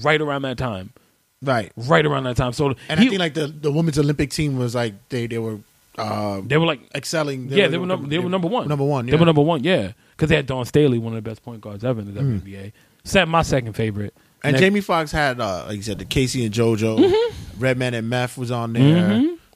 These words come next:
Speaker 2: Uh, we had a
Speaker 1: Mm-hmm.
Speaker 2: bunch of cameos from different actors as
Speaker 1: Lawrence
Speaker 2: well.
Speaker 1: Taylor.
Speaker 2: Lawrence Taylor.
Speaker 1: Mm-hmm.
Speaker 2: Yeah. So, but <sighs> like I said,
Speaker 1: Charles
Speaker 2: me
Speaker 1: Woodson.
Speaker 2: That's my
Speaker 1: Mm,
Speaker 2: guy.
Speaker 1: he had
Speaker 2: That's
Speaker 1: Chuck
Speaker 2: my,
Speaker 1: on
Speaker 2: that's
Speaker 1: there.
Speaker 2: my guy. That's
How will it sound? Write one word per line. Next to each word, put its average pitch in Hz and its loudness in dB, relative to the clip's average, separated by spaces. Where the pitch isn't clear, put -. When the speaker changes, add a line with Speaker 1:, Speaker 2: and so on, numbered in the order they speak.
Speaker 2:
Uh, 98 -4
we 104 2
had 208 8
a 123 0
Speaker 1:
Mm-hmm. 165 0
Speaker 2:
bunch 165 0
of 127 -6
cameos 113 0
from 107 -6
different 104 -4
actors 101 -2
as 120 -2
Speaker 1:
Lawrence 135 4
Speaker 2:
well. 90 -8
Speaker 1:
Taylor. 196 4
Speaker 2:
Lawrence 113 -6
Taylor. 120 -6
Speaker 1:
Mm-hmm. 120 0
Speaker 2:
Yeah. 190 2
So, 131 -10
but 147 2
<sighs> - -20
like - -2
I 123 0
said, 110 0
Speaker 1:
Charles 170 0
Speaker 2:
me 214 4
Speaker 1:
Woodson. 208 2
Speaker 2:
That's - -20
my 113 -6
Speaker 1:
Mm, 165 -2
Speaker 2:
guy. 147 0
Speaker 1:
he 165 2
had 170 4
Speaker 2:
That's - -6
Speaker 1:
Chuck 247 2
Speaker 2:
my, 233 2
Speaker 1:
on 208 4
Speaker 2:
that's 214 2
Speaker 1:
there. 240 4
Speaker 2:
my - 0
guy. - -4
That's 220 4